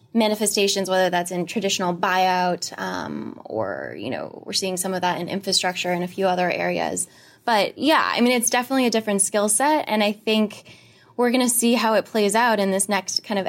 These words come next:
exit cycle in terms of the returns that these operators have been able to generate just from pure operating expertise.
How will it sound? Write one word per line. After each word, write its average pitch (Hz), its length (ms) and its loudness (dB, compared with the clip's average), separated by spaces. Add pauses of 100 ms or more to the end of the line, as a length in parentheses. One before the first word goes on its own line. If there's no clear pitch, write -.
exit 233 400 -2
cycle 190 580 0
in 196 200 -4
terms 196 260 -4
of 185 120 -4
the 180 80 -6
returns 202 560 0
that 175 240 -4
these 185 140 -4
operators 180 480 -2
have 190 80 -10
been 175 100 -4
able 170 200 -6
to 180 100 -6
generate 175 500 0
just 185 200 -2
from 185 200 -8
pure 165 420 -4
operating 170 580 -2
expertise. - 800 -8